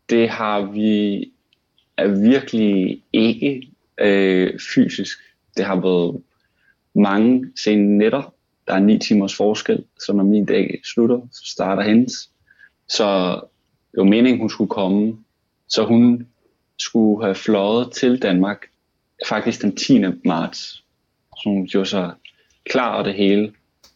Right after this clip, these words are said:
og vi var så tæt på, efter ikke at have set hinanden i cirka to og en halv måned, til at skulle se hinanden. Og så tænkte jeg personligt, "Vi sk-, vi kommer ikke til at lukke med."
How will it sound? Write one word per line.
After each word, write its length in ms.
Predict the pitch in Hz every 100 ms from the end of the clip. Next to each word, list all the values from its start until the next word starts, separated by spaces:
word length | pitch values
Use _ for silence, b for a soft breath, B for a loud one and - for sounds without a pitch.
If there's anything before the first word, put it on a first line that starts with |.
| _ _
og 160 | - 95
vi 100 | 98
var 360 | 92 87 - -
så 300 | - - 127
tæt 220 | 120 113 -
på, 160 | 104 90
efter 240 | 95 -
ikke 100 | 95
at 80 | 95
have 100 | 104
set 80 | 95
hinanden 280 | 92 90 92
i 80 | 92
cirka 280 | - 101 98
to 160 | -
og 60 | 95
en 80 | 95
halv 160 | 87
måned, 300 | 87 90 95 101 _ _ _ _ _ -
til 80 | 101
at 240 | 85 85
skulle 200 | - -
se 140 | 123
hinanden. 500 | 117 104 98 104 104 - _ _ _ _ _ _ _
Og 120 | 92
så 360 | - 107 101 95
tænkte 360 | - 101 92 80
jeg 160 | 71 -
personligt, 560 | - 85 92 - 85 - _ _ _
"Vi 120 | 101
sk-, 280 | 98 - -
vi 120 | 104
kommer 220 | 104 - -
ikke 140 | -
til 100 | -
at 60 | -
lukke 220 | -
med." 80 | -